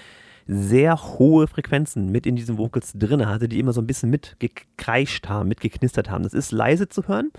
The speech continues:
aber ich hör's. Es ist nicht weiter schlimm. Das sorgt natürlich, äh, irgendwie für eine Brillanz in der ganzen Kiste, das ist klar soweit, aber irgendwie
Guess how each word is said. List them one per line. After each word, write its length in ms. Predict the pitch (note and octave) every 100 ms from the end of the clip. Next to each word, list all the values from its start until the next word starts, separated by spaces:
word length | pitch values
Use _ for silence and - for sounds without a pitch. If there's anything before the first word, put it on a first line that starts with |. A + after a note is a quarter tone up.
| - - -
aber 140 | A2+
ich 180 | A#2 -
hör's. 340 | G#2+ G2+ - -
Es 160 | A2
ist 240 | B2+ - C3
nicht 140 | A#2+
weiter 180 | A2+ G#2
schlimm. 300 | - D3+ D4 - - - -
Das 160 | A2+ -
sorgt 280 | G2+ D#3 F3
natürlich, 420 | - C#3+ C#3+ -
äh, 140 | A#2+
irgendwie 320 | - B2+ C#3
für 120 | C3 A#2
eine 100 | G#2+
Brillanz 480 | G#2 F2 G#2+ F3+
in 80 | -
der 80 | E3+
ganzen 280 | E3+ - F3 -
Kiste, 340 | F#3+ - B3
das 100 | A#2+
ist 160 | F#2+ -
klar 240 | F#2+ G#2
soweit, 360 | C#3 F3+ G2+ -
aber 260 | A#2+ B2 -
irgendwie 400 | C3+ C3+ C3